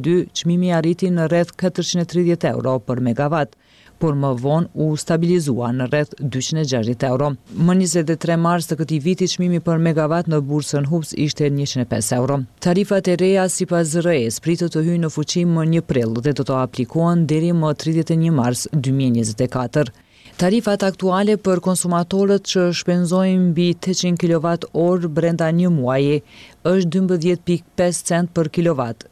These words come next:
gjatë tarifave të shtrenjta, ndërsa pesë pikë nëntë cent gjatë tarifave të ulta. Konsumatorët që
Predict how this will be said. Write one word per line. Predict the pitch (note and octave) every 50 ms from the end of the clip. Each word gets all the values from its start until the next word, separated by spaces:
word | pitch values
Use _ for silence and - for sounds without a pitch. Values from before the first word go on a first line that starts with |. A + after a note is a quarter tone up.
| -
gjatë | C3+ B2+ D#3 D#3 - -
tarifave | D3+ D3+ E3 E3 - E3+ D#3 E3+ E3
të | - E3+ E3+ -
shtrenjta, | - - D3 B2 A#2+ A2+ B2 B2 A#2+ F2+
ndërsa | A#2 C#3+ C#3+ D3+ D3 C#3 - - C3 B2+ -
pesë | - D3+ C#3+ C#3 - - -
pikë | B2 A2 - C3+
nëntë | C#3+ B2+ A#2+ A2+ -
cent | E3 D#3+ D#3 D#3+ D3 - -
gjatë | - D#3 D3 -
tarifave | E3+ D3 A#2+ A2 - A#2+ A#2 A#2
të | A2+ - C#3+ D3+
ulta. | D3 C3 - C#3 C#3 C3+ B2+ - _
Konsumatorët | - - F3 D#3 - D3+ C#3 B2+ B2 A2+ - C3 C#3 D#3 - - -
që | C#3+ C3